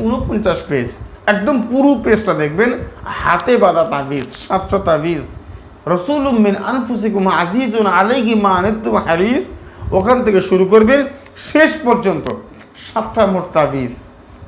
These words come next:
হরিণের চামড়ার উপরে লিখবেন, সাতটাই লিখবেন, আর প্রত্যেকটা তাবিজ লিখবেন, তারপরে নাম লিখবেন। স্ক্রিনে দিচ্ছি কিভাবে নামটা লিখবেন।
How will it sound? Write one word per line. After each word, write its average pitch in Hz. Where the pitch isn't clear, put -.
হরিণের 208
চামড়ার 190
উপরে 160
লিখবেন, 110
সাতটাই 233
লিখবেন, 156
আর 180
প্রত্যেকটা 277
তাবিজ 220
লিখবেন, 233
তারপরে 208
নাম 196
লিখবেন। 131
স্ক্রিনে 240
দিচ্ছি 190
কিভাবে 220
নামটা 165
লিখবেন। 110